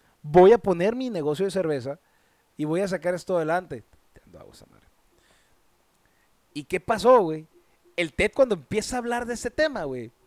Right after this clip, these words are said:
al futuro, empieza a decir, "Pues, ¿sabes qué? Eh, la cerveza está buenísima y este carnal le fue súper bien". Porque lo sacó, era lo que realmente quería, era su pasión. Y no significa que siempre te va a salir las cosas bien.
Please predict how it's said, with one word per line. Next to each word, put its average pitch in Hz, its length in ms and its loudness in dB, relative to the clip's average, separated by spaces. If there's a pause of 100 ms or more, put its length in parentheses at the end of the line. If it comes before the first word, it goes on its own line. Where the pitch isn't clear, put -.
(120)
al 147 160 -4
futuro, 165 480 -2 (360)
empieza 170 260 -6
a - 20 -2
decir, 185 300 -8 (340)
"Pues, 123 120 -12
¿sabes 160 200 -4
qué? 262 200 -4 (440)
Eh, 143 140 -10
la 135 220 -8
cerveza 156 520 -8
está 151 480 -10
buenísima 127 800 -16 (1120)
y 156 140 -10
este 156 240 -10
carnal 160 460 -8
le 175 100 -8
fue 151 340 -10 (120)
súper - 960 -8
bien". 107 240 -20 (1500)
Porque 175 280 -4
lo 160 100 -4
sacó, 151 480 -8
era 175 200 -10
lo 226 100 -14
que - 80 -16
realmente 156 380 -14
quería, 156 240 -14
era 160 180 -10
su 226 100 -14
pasión. 151 480 -10 (300)
Y 156 80 -12
no 247 80 -8
significa 247 260 -8
que 214 120 -16
siempre 165 220 -10
te 165 100 -8
va 147 60 -4
a 143 40 -8
salir 156 220 -8
las 156 120 -10
cosas 135 240 -16
bien. 139 280 -18